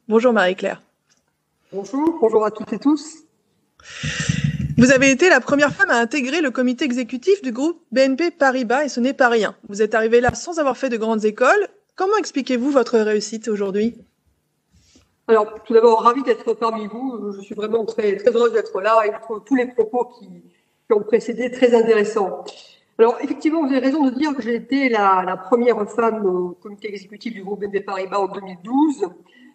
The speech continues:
Speaker 2: Euh, j'y suis restée, euh, cinq ans, d'ailleurs, seule femme.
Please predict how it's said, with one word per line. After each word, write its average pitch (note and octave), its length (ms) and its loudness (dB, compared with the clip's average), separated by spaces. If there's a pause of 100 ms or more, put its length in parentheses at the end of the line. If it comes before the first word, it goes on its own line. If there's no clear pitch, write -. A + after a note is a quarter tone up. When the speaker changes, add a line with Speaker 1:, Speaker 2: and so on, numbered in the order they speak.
(160)
Speaker 2:
Euh, F#3 400 0
j'y G#3 260 -6
suis - 260 2
restée, A3 680 6
euh, F#3 180 2
cinq G#3 320 2
ans, A#3 140 4
d'ailleurs, F#3 320 0
seule A3 220 2
femme. A#3 460 -2